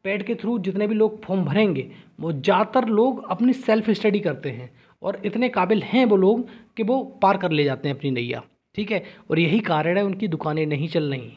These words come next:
मतलब जो कोचिंग सेंटर वाले हैं। इसीलिए कोचिंग सेंटर वाले हमेशा से भ्रम फैलाते हैं कि ये पैट ख़त्म होना चाहिए, पैट ख़त्म होना चाहिए। लेकिन उस दिन ये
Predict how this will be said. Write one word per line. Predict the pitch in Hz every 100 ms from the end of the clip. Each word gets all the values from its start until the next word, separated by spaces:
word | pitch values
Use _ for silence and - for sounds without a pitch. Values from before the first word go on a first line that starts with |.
| 147
मतलब | 156 165
जो | 151
कोचिंग | 160 151 160
सेंटर | 156 139 139
वाले | 127 123
हैं। | 123 135 - - -
इसीलिए | 190 226 247 254 -
कोचिंग | 190 196 190
सेंटर | 190 185
वाले | 180 175 202 233 190 - -
हमेशा | 147 175 208
से | 196 185
भ्रम | 165 196
फैलाते | 196 156 156 156
हैं | 160 214 - - - -
कि |
ये | 214
पैट | 220 196 190
ख़त्म | 180 180
होना | 165 165
चाहिए, | 160 175
पैट | 175 160
ख़त्म | 147 147 165
होना | 156 147
चाहिए। | 151 180 277 170
लेकिन | 175 160
उस | 175 156
दिन | 208 226
ये | 247 262